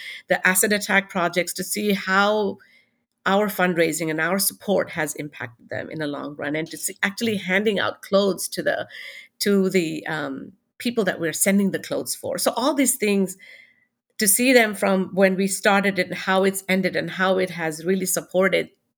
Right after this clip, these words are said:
that community, it encourages us to, to grow more, to reach out, you know,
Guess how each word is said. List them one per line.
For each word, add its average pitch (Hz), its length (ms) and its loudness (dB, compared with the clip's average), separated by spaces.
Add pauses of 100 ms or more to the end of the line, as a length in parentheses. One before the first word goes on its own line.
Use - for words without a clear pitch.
(120)
that 185 320 2
community, 180 640 -2 (840)
it 196 160 2
encourages 196 720 2
us 165 260 2
to, 147 480 -4
to 147 400 -8 (140)
grow 185 360 4
more, 147 580 -4
to 147 360 -6 (180)
reach 214 300 0
out, - 400 -6 (220)
you 160 100 -6
know, - 240 -10